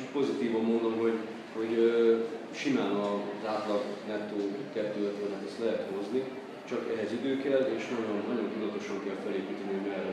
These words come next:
mentek. Tehát ez, ez, ö, sok szempontból nehezebb, mint mondjuk egy sikerszakmába elmenni,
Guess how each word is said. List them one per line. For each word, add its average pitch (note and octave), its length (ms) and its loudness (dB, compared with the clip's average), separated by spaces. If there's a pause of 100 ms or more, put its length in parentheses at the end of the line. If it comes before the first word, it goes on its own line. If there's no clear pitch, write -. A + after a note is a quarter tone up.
mentek. F#2+ 320 -4
Tehát G2+ 240 -2
ez, A2+ 60 -6 (280)
ez, A2+ 160 -4
ö, A#2 60 -2 (1040)
sok D#3 140 6
szempontból C3 560 4
nehezebb, A#2 500 4
mint G#2+ 220 2
mondjuk G#2+ 220 0
egy G#2 180 -2
sikerszakmába G#2 800 0
elmenni, A2 480 2